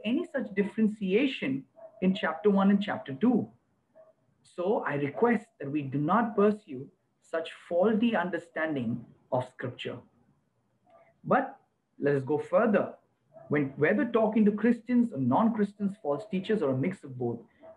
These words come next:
John is very clearly, as an apostle, articulating the presence of ongoing sin in the life of the believer. My brothers and sisters, would I be able to make a claim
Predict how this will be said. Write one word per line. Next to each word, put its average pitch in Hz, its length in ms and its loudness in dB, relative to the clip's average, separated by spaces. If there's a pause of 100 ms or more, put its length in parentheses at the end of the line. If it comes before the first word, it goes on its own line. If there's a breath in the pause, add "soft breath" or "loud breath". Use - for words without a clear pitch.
(180 loud breath)
John 151 420 2
is 147 140 -2
very 170 560 2
clearly, 208 520 2
as 131 120 -2
an 139 80 -2
apostle, 135 480 -2 (140)
articulating 185 760 0
the 151 80 -2
presence - 540 -4
of 131 180 -10
ongoing 151 520 0
sin 143 300 -12
in 139 60 -6
the 135 80 -4
life 131 220 -4
of 131 120 -6
the 135 60 0
believer. 143 440 0 (480 soft breath)
My 135 120 2
brothers 202 460 0
and 233 100 -4
sisters, - 440 -8 (920)
would 220 380 2
I 233 240 2
be 240 180 -2
able 214 160 -2
to 202 80 2
make 185 220 -2
a 185 40 -6
claim 208 540 -4